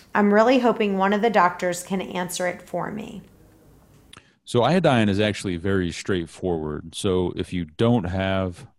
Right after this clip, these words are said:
Speaker 2: Hashimoto's and you just have hypothyroidism, then you do want to check and see if you're deficient in iodine. If you have an iodine deficiency,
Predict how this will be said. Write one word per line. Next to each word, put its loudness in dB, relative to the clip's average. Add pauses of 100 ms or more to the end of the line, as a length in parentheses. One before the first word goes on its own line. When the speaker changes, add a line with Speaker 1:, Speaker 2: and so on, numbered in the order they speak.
Speaker 2:
Hashimoto's -4 (760)
and -2
you -4
just -4
have -2
hypothyroidism, -2 (640)
then 0
you 4
do 4
want 2
to -4
check -2
and -4
see -2
if -6
you're -2 (140)
deficient -2
in -2
iodine. -2 (560)
If 0
you 4
have 2
an 2
iodine 2
deficiency, 0